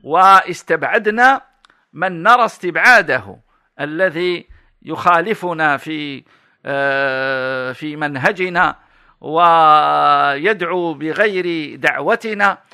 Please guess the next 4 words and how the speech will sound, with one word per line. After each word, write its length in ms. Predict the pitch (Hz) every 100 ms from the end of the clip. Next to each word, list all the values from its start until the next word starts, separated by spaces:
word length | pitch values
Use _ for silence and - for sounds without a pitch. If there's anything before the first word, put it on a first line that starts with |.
| _ -
هذا 220 | 220 254
لا 140 | 330
نستكتبه. 840 | 294 175 180 - 165 117 113 107 101 _ _ _ _ _ _
والذي، 840 | 165 226 240 233 190 208 190 -